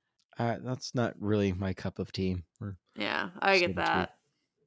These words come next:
Speaker 2: Well, that, I'm not drinking two buck chuck either. Um, I have some whiskey, a bottle of Joseph Magnus that I got a few years ago. Um, it's a Prohibition era recipe, and it's really nice, but I was going to open it,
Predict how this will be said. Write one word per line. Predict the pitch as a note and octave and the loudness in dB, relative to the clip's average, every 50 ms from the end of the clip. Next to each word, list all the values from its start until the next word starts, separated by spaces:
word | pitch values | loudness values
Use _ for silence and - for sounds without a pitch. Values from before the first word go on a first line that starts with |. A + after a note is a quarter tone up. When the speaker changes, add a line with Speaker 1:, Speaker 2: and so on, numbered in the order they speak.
| - - | -8 -4
Speaker 2:
Well, | G#3 G#3 | 2 4
that, | G#3+ B3+ C4 - | 6 6 6 6
I'm | - A#3+ A#3+ | 4 4 6
not | B3 B3+ B3+ B3 | 8 8 8 8
drinking | - A3+ G#3 F#3+ G3+ G3+ G3 | 6 2 2 2 2 0 2
two | - G3+ F#3 | 4 4 4
buck | F#3 F3+ F3+ - | 4 2 2 0
chuck | - F#3+ F3 F3 - - | 2 2 2 2 0 -2
either. | - E3 F3+ F#3 F3 F3+ F3 E3+ E3+ E3 E3 - - | 0 2 2 4 4 2 2 2 2 0 -2 -2 -2
Um, | - E3+ F3 E3+ E3+ E3+ - | -2 0 0 -2 -2 -4 -4
I | - - F#3 | -2 0 0
have | F3 F3 F3+ F3 F3 F3 - | 0 2 2 2 2 2 -2
some | - - F#3+ F3+ F3 F3 E3+ F3 E3+ F3+ - _ - - - - - - _ _ | -4 -2 2 2 2 2 2 0 -4 -8 -10 _ -20 -20 -20 -20 -20 -20 _ _
whiskey, | - G#3 G#3+ A3 - - - - - G#3+ G#3 G3+ G#3 A3 A#3+ C#4 C#4 C4+ - _ _ _ _ - | 2 4 4 4 4 0 -6 -2 0 2 4 4 4 4 4 2 0 -2 -6 _ _ _ _ 4
a | F#3+ F#3+ F3+ F3 F3 F3 - - - - - _ _ - F3+ | 6 8 8 8 6 4 0 -4 -8 -12 -16 _ _ -6 2
bottle | - G3 G3 G3 F#3+ F#3+ | 6 8 8 8 8 6
of | F#3 F3+ F3 | 4 2 2
Joseph | - G3+ G3 G3 F#3+ - G3+ F#3+ - - | 2 2 2 2 2 0 -2 -4 -4 -2
Magnus | F#3 F3+ F#3 F#3 G3 G3 F#3 F#3+ F3+ F3 E3+ - | 0 2 4 6 6 4 4 2 0 -2 -2 0
that | F#3 F3 | 0 0
I | F3 | 2
got | E3+ F3 E3+ F3 E3+ | 4 4 2 2 2
a | |
few | E3+ - F#3+ F3+ | -2 -4 -2 2
years | F3 F3+ F3+ F3+ F3 - | 4 4 4 4 2 0
ago. | F3 - E3+ E3 D#3+ E3 D#3+ E3 E3 E3 E3+ - - - - - - _ - | -2 0 2 2 2 2 2 0 -2 -2 -4 -8 -14 -20 -20 -20 -16 _ -4
Um, | G2 C#3+ E3+ E3+ E3+ | -2 0 0 0 -2
it's | G#3 - - | -6 -8 -8
a | F#3 - _ - | -10 -10 _ -8
Prohibition | - - G3+ G3 F#3+ F#3 F3 E3 F#3+ G3+ G3 - - G3+ - - | 0 4 6 6 8 6 6 4 0 -2 -2 -2 -4 -4 -6 -6
era | - - G3 F#3+ F#3 F#3 | -4 -4 -2 0 0 0
recipe, | F3 F#3 F#3+ F#3 - - - G3+ | 0 -2 -4 -4 -6 -6 -4 -4
and | F#3+ G3 | -4 -4
it's | F#3+ - - | -6 -8 -6
really | B3+ C#4 C4+ A#3 | -4 -2 0 2
nice, | G#3+ A#3 A#3 A3+ G#3+ - - | 4 4 4 4 2 0 0
but | - G3+ F#3+ F3+ F3+ - - - - - - - - - | 4 6 6 6 4 2 -4 -14 -20 -20 -20 -20 -4 0
I | - G3+ | 2 2
was | G#3 F#3 | 2 2
going | - A3 A3 A3+ A3 | 2 2 2 2 2
to | G#3+ - - | 0 -2 -2
open | - A#3+ A3+ - G#3+ G3 F#3 | -2 -4 -2 -2 -2 0 2
it, | F3 F3+ F3+ F3 | 2 2 0 -2